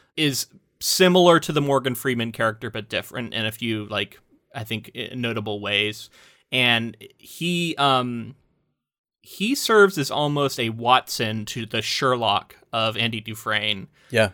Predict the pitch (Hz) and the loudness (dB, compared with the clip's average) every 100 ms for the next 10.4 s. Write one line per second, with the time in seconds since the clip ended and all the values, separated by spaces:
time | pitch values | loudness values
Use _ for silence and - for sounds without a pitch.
0 | - 113 113 117 117 - 151 - 135 - | 0 0 0 -2 -2 -2 -2 0 -4 -4
1 | 151 190 208 165 147 156 143 127 135 135 | -6 -6 -4 -4 0 2 2 2 0 0
2 | 131 120 - 123 127 123 117 127 123 - | 0 -2 -4 0 2 2 0 -2 -2 -4
3 | 135 117 113 117 113 151 127 117 120 - | -4 -4 -6 -10 -6 -2 0 0 0 -4
4 | 123 120 117 127 - 110 107 98 - 120 | -8 -6 -2 -2 -4 -10 -10 -10 -6 -4
5 | 107 - - - 113 110 104 - 123 113 | -4 -12 -14 -8 -8 -8 -10 -4 -2 -2
6 | 101 87 90 90 - - - - - - | -4 -12 -16 -16 -14 -14 -14 -14 -14 -18
7 | _ - _ - 113 113 117 127 - 131 | _ -20 _ -2 0 2 2 2 2 0
8 | 117 110 123 113 104 110 107 110 107 110 | 0 0 2 2 0 -6 -4 -2 -2 -4
9 | - - 117 107 - 170 139 135 120 113 | -14 -6 -2 0 2 4 2 2 0 0
10 | 113 113 113 | -4 -6 -10